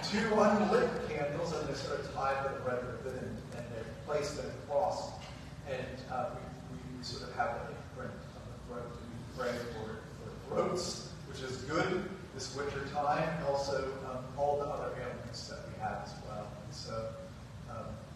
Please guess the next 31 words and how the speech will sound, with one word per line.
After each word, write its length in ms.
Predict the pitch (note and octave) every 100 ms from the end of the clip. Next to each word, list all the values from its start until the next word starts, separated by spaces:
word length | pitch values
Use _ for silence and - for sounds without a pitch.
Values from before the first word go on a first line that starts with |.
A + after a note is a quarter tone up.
| - - - - - - - - - -
after 180 | C3+ C3 B2
we, 160 | B2
after 200 | A#2+ -
we 100 | B2 A#2 - - - -
pray 220 | C#3+ C#3
this 220 | C#3 -
blessing 460 | - C#3 - C3 - - -
upon 240 | - - -
these, 160 | -
we 460 | - - - - -
invite 140 | -
you 60 | -
to 220 | - -
come 120 | B2+ A#2+ B2+
forward 300 | B2 B2 B2
to, 640 | A#2+ A#2+ A#2+ A#2+ B2 -
to 80 | -
receive 300 | - - -
it 120 | -
if 140 | -
you'd 100 | -
like. 200 | C#3+ - - - - - - -
Um, 340 | A#2+ A#2 A2+ A#2 - -
it's 80 | -
a 140 | -
good 160 | G3 -
impress 720 | - - - - - - -
of, 280 | - - - - - - -
of, 100 | C#5+ - - - - - -
uh, 200 | - - - - -
candles 500 | B2+ B3 - A#2 -